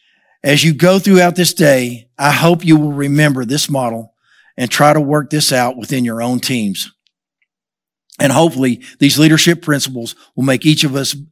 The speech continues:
a better disciple, give us the courage to go, to go out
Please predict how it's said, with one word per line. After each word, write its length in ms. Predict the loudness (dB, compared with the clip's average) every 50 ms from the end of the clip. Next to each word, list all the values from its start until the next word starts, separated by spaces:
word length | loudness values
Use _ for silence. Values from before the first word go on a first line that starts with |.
| _ -8
a 80 | -6
better 280 | -2 0 2 2 2 2
disciple, 640 | 0 -2 -2 0 0 0 0 -2 -4 -8 -12 -12 _ _ _ -20 _ _ _ -2
give 160 | 2 2 4
us 160 | 4 2 2
the 100 | 2 0
courage 580 | 0 2 2 2 2 2 0 -2 -4 -6 -8 -12 _ _ _ _ _ _ _ _ _ _ _ _ _ _ _ _ -10
to 100 | -8 -6
go, 520 | 0 2 4 4 4 4 2 -2 -8 -14 _
to 120 | -6 -4 -2
go 260 | 0 2 4 4 4
out 300 | 4 2 2 -2 -4